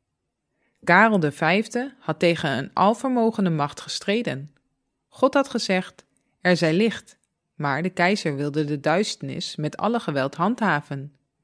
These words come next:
Zijn plannen waren verijdeld. Hij deed afstand van zijn troon en trok zich terug in een klooster.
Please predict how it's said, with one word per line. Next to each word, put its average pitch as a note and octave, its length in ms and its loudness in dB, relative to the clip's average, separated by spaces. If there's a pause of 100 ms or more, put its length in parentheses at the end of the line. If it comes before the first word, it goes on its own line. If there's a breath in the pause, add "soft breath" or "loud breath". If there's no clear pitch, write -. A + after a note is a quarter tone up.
(320)
Zijn D3 280 -6
plannen F3 260 2
waren D3 240 2
verijdeld. F#3+ 680 0 (800)
Hij F#3+ 200 2
deed F#3 180 4
afstand C4+ 420 0
van B3+ 140 -2
zijn G#3 220 0
troon D3 400 -4 (140)
en D3+ 220 -4
trok C4 280 0
zich - 240 -6
terug F#3 380 -2
in E3+ 120 -4
een D#3 100 -4
klooster. F3 580 -2